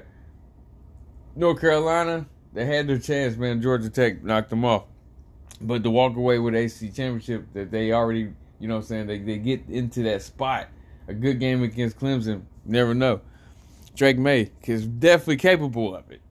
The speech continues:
Definitely capable of it. I think Georgia is just gonna just run right through, uh, L S U.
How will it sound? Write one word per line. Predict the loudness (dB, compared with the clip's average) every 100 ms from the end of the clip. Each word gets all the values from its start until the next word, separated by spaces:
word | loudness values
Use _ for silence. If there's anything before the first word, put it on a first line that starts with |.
| -20 _ -20 -4
Definitely | -2 -2 -4
capable | -2 -2 -2 -4
of | -2
it. |
I | -2 -2
think | -2 -4 -2
Georgia | 0 0 0 -2
is | -2
just | -6 -4
gonna | -4 -4
just | -4 -8 -6
run | -4 0 0 -2 -4 -8 -20 -20 -20 -20 -20 -20 -4
right | 0 0 -2
through, | -6 0 4 4 4 0 -6 -16 -20 -20 -20 -20 -20 -20 -20 -2
uh, | 2 4 4 0 -4 -12 -20 -20 -20 -20 -20 -20 -20 -20 -20 -20 -20 -20 -20 -20 -20 -20 -20 -20 -20 -18 -16 -16 -18 0
L | 4 4
S | 2 0
U. | -4